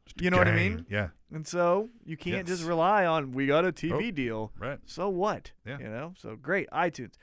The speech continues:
Speaker 1: Yeah.
Speaker 2: I, I would have preferred just personally, you know, a Netflix, but
Speaker 1: Sure.
Speaker 2: hey.
Speaker 1: Yeah. Where you're just paying a flat rate.
Speaker 2: Right, yeah, but
Speaker 1: So
Speaker 2: hey,
Speaker 1: I'm
Speaker 2: that's
Speaker 1: not
Speaker 2: great.
Speaker 1: paying forty-five dollars for a season of stuff 'cause I can still get it for free.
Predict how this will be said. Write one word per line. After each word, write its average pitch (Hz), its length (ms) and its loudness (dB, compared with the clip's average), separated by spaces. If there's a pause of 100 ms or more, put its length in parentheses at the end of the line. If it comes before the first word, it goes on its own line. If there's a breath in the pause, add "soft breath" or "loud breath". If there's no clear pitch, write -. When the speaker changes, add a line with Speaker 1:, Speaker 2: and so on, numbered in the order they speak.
(120 soft breath)
Speaker 1:
Yeah. 101 100 -18
Speaker 2:
I, 180 200 4
I 214 40 6
would 214 120 6
have 185 100 -2
preferred 175 600 0
just 143 180 -8
personally, 143 500 -6
you 143 140 -6
know, 117 200 0
a 123 80 -2
Netflix, 107 640 -10
but 107 180 -8 (260 soft breath)
Speaker 1:
Sure. 87 280 -2 (240)
Speaker 2:
hey. 180 200 4
Speaker 1:
Yeah. 80 80 -2 (260)
Where 95 140 -2
you're 87 120 -2
just 92 140 -8
paying 101 240 -2
a 85 60 -6
flat 92 260 -4
rate. 98 160 0
Speaker 2:
Right, 165 220 6
yeah, 147 160 2
but 135 180 -2
Speaker 1:
So 165 60 2
Speaker 2:
hey, 208 60 2
Speaker 1:
I'm 175 60 -2
Speaker 2:
that's 113 160 4
Speaker 1:
not 117 60 0
Speaker 2:
great. 143 200 4
Speaker 1:
paying 104 120 0
forty-five 95 320 -6
dollars 92 220 -6
for - 120 -10
a 87 40 -8
season 85 260 -6
of 82 60 -8
stuff 85 260 -6
'cause 85 140 -12
I 85 80 -10
can 87 80 -18
still 87 160 -12
get 80 80 -10
it - 100 -16
for - 120 -12
free. 101 140 -10